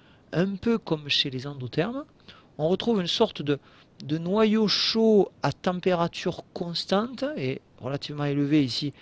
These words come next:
qui est, euh, euh, finalement l'ensemble des muscles noirs, alors que la température de la surface corporelle, qu'on pourrait appeler la, l'enveloppe thermique, est finalement une température,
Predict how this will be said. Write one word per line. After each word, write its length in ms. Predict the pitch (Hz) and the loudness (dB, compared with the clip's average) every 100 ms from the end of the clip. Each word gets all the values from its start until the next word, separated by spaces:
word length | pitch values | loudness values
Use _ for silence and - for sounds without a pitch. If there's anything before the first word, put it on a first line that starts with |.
| - - - | -20 -20 -12
qui 160 | - | 0
est, 220 | 139 135 - | 2 2 0
euh, 200 | 127 123 127 | -8 -8 -8
euh, 140 | 120 | -10
finalement 280 | - 139 135 | -10 -8 -6
l'ensemble 420 | 131 139 165 147 | -6 -4 -4 -4
des 120 | 117 | -6
muscles 300 | 117 131 - | -8 -12 -12
noirs, 340 | 123 160 262 - _ - - - - | -8 -8 -8 -16 _ -20 -20 -20 -2
alors 240 | 147 214 - | 2 4 4
que 80 | |
la 100 | 143 | 0
température 840 | 135 226 220 208 190 - 202 170 127 - - - _ | 0 -2 0 0 0 -2 -2 0 -2 -8 -20 -20 _
de 120 | 127 | -2
la 100 | 135 | 2
surface 420 | 135 208 - 208 - | 2 -2 0 0 0
corporelle, 540 | - - 127 117 202 - _ | -8 -6 -2 0 0 -6 _
qu'on 100 | 120 | -14
pourrait 180 | 131 127 | -8 -6
appeler 180 | 147 | -2
la, 200 | 139 113 - | -2 -2 -2
l'enveloppe 580 | 110 139 131 151 - 262 - | -6 -4 -2 -2 -4 -12 -8
thermique, 380 | 139 127 156 220 - - - - | -10 -10 -6 -6 -6 -20 -14 -4
est 80 | |
finalement 320 | 135 - 143 202 | -4 -4 -4 -6
une 80 | |
température, 640 | 202 151 143 123 117 185 | -4 -4 -2 -2 -2 -4